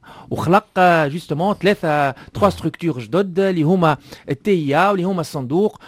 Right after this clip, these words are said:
واللي هما المجلس الأعلى ال-، ال-، الهيئة العليا للاستثمار. دونك اليوم، آه، الحوكمة موجودة لكن الفعالية مش موجودة، وفما مشكلة نتاع، آه، معناها تنازع اختصاصات.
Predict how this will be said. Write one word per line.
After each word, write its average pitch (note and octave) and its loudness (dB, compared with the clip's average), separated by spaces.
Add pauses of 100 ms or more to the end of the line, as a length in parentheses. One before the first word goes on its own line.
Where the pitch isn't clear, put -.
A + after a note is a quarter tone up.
(240)
واللي E3 2
هما G3+ 4
المجلس F3 0
الأعلى E3 6
ال-، C#3+ 2
ال-، C#3 2
الهيئة C3+ 4
العليا D#3 6
للاستثمار. C3 -4 (300)
دونك F#3 2 (260)
اليوم، G3+ 2
آه، - -2
الحوكمة F3 4
موجودة F3 4
لكن G#3+ 2 (340)
الفعالية G3+ 2
مش D3+ -8
موجودة، C3 -6 (400)
وفما A3 0
مشكلة G#3+ 0
نتاع، G3 0 (260)
آه، D#3+ 0
معناها E3 -4
تنازع F#3+ 0
اختصاصات. F#3 0